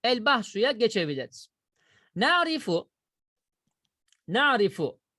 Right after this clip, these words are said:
biz biliyoruz. Mimma tekaddeme, daha önce geçenlerden biz biliyoruz ki,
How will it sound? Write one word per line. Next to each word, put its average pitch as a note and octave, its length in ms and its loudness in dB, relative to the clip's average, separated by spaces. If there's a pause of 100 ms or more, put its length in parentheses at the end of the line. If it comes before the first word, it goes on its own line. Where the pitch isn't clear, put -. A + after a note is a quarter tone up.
biz A3 380 -10
biliyoruz. G3+ 720 -2 (500)
Mimma C#4 460 -2
tekaddeme, G3+ 720 -4 (120)
daha F3+ 460 -4
önce G3+ 240 -6
geçenlerden F3+ 960 -4
biz D3+ 200 -6
biliyoruz F#3+ 540 -4
ki, C#3 260 -6